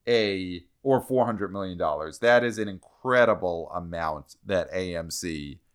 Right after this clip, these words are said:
owes in rent. And I don't know. It's starting to look like, what is the scenario in which these companies, in which, you know, sticking just with A M C, in which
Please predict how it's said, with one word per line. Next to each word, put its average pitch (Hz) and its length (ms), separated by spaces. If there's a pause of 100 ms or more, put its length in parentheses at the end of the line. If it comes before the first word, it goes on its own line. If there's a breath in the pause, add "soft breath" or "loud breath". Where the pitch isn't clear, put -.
(280)
owes 95 320
in 80 120
rent. 76 540 (1000)
And 110 300 (100)
I 139 320
don't 131 320 (160)
know. 147 800
It's 120 220
starting 156 680
to - 140
look 147 440
like, 110 600 (760)
what 113 400
is 165 180
the 165 100
scenario 123 1040
in 110 260
which 120 320
these 117 260
companies, 85 600
in 95 140
which, - 320 (120)
you 107 120
know, 85 180
sticking 120 420
just 110 220
with 104 140
A 104 100
M 101 160
C, 87 420
in 107 140
which 107 220